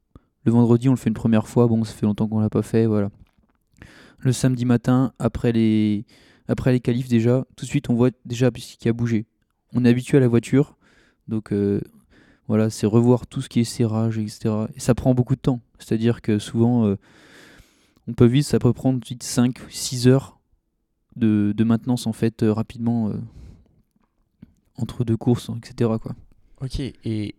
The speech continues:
Speaker 2: vous étiez combien par équipe, euh, dans, enfin, pour une voiture, justement ?
Speaker 1: Ça dépend, l'un était deux. Souvent, chaque
Speaker 2: <laughs> Ah
Speaker 1: fois.
Speaker 2: oui, donc ça va.
Speaker 1: <laughs> Donc, euh, <laughs> mais, euh, on faut pas traîner non plus, quoi.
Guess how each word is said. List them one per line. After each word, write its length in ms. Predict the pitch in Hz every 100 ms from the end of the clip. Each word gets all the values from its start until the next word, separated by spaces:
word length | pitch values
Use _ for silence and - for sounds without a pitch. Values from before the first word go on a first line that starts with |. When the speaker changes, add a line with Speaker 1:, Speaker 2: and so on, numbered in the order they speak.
| -
Speaker 2:
vous 120 | 113
étiez 180 | 107 -
combien 240 | - 113 127
par 200 | 120 104
équipe, 360 | 98 - 131 -
euh, 800 | 104 101 98 98 98 98 98 98
dans, 320 | 104 98 101
enfin, 260 | 107 104 104 -
pour 220 | - 117
une 180 | 135 113
voiture, 540 | 104 101 123 107 101
justement ? 380 | 101 98 - 104 123 _ _ -
Speaker 1:
Ça 160 | - 127
dépend, 260 | 123 123
l'un 180 | 117 135
était 160 | 120 113
deux. 220 | 113 131 _ _ _ _ _ _ _ - -
Souvent, 140 | 113 117
chaque 160 | 131
Speaker 2:
<laughs> 40 | 117
Ah 40 |
Speaker 1:
fois. 80 | 113
Speaker 2:
oui, 100 | 151
donc 140 | 104
ça 120 | - 117
va. 80 | 117 - -
Speaker 1:
<laughs> 260 | - - -
Donc, 180 | 151
euh, 160 | 151 156 - 156 - - - - -
<laughs> 720 | 131 - - - - - -
mais, 260 | 131 127 127
euh, 100 | 131
on 100 | 123
faut 140 | 117
pas 140 | 107 113
traîner 240 | - 117
non 120 | 131
plus, 180 | 127 123
quoi. 260 | - 98